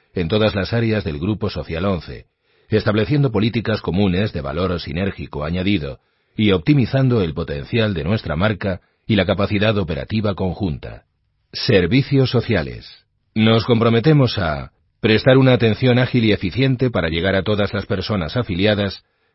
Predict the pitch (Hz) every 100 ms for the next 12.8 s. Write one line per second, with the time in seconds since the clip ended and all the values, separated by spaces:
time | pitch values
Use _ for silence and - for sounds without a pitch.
0 | - 110 101 110 143 151 127 - 95 110
1 | 90 85 87 87 98 90 107 - 64 58
2 | - _ _ - 110 104 104 101 101 107
3 | 92 113 117 80 71 85 85 76 78 107
4 | 98 78 110 113 - 87 110 104 _ _
5 | - 107 98 92 78 85 120 113 117 95
6 | 82 - - 67 58 _ _ _ _ _
7 | - 90 92 110 123 117 117 107 104 101
8 | 101 92 95 95 107 95 139 123 - 135
9 | 127 120 123 110 90 78 73 71 120 -
10 | 113 92 78 120 131 120 87 82 - 120
11 | 113 80 71 - 73 104 98 90 - 85
12 | 80 - 78 80 90 98 73